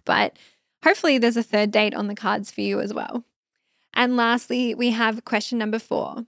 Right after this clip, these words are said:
What do you think about traveling with a partner? Have you gone overseas with a boyfriend?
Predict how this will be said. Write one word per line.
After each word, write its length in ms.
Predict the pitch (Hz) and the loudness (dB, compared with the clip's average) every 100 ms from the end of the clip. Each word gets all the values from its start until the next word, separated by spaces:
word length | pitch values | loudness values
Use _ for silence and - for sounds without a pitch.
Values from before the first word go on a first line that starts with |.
| _ _ _ _ | _ _ _ _
What 180 | 226 226 | -2 -2
do 100 | 330 | 0
you 120 | 359 | -2
think 400 | - - 220 233 | -2 -2 -2 -2
about 340 | - 226 214 - | -2 0 -2 -4
traveling 580 | - 202 208 214 220 208 | -6 -4 -2 -4 -2 -2
with 200 | - - | -4 -6
a 40 | |
partner? 640 | - - 330 254 80 - - _ _ | -10 -4 -2 -2 -6 -10 -14 _ _
Have 200 | - 220 | -4 -2
you 140 | 269 311 | -2 -2
gone 320 | 233 220 220 | 0 0 -2
overseas 640 | - 202 220 - 190 202 214 | -4 -4 -6 -6 -4 -6 -8
with 260 | 196 185 | -8 -6
a 60 | 247 | -8
boyfriend? 720 | 240 339 359 - - 247 - | -4 -4 -4 -8 -8 -12 -14